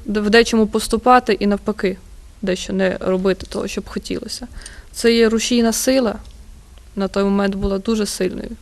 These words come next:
а зараз хоч уже слабше, але все рівно так і, так і є. В один момент побачила, що почались заворухи. День посиділа, там мене щось трошечки вже так,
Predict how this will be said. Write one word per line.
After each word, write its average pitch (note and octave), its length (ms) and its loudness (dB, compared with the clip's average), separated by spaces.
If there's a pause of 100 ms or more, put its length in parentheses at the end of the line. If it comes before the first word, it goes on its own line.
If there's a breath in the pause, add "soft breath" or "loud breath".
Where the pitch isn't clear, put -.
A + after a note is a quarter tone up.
(120)
а G3 240 -4
зараз G3 300 -2
хоч - 260 -8
уже G3 120 -2
слабше, - 360 -4
але - 80 -8
все - 180 -6
рівно G3 260 -4
так - 220 -12
і, A3 100 -14 (560 soft breath)
так G3+ 240 0
і F#3+ 40 -2
є. G3 180 -4 (340)
В G3+ 180 0
один A3 200 4
момент G#3 340 4
побачила, G3+ 520 -2
що - 140 -10
почались G3 440 0
заворухи. C4 600 2 (1400 loud breath)
День A#3 440 4
посиділа, B3 680 6
там A#3+ 200 6
мене A#3+ 240 6
щось A#3 240 4
трошечки A#3+ 520 4
вже A3+ 220 2
так, G#3+ 240 -4